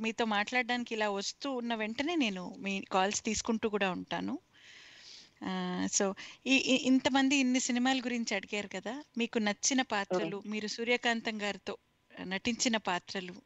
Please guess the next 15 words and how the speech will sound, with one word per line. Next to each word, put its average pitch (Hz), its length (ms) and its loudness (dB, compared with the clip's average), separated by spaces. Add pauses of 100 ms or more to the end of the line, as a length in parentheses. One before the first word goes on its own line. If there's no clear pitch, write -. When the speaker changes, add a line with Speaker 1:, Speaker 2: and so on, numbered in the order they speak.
(380)
Speaker 1:
మా 196 120 -2
అమ్మమ్మ 214 300 0
గారితో 208 280 0
నటించిన 190 520 -6
పాత్రల 185 300 -2
గురించి 185 400 -2
ఏమన్నా 185 200 0
చెప్తారా 175 460 -2
నాకు? - 320 -4 (500)
ఇది 220 140 6
నా 208 160 4
question. 208 420 0 (2000)
Speaker 2:
మీ 175 200 4
question 180 460 -4
అది. - 260 -10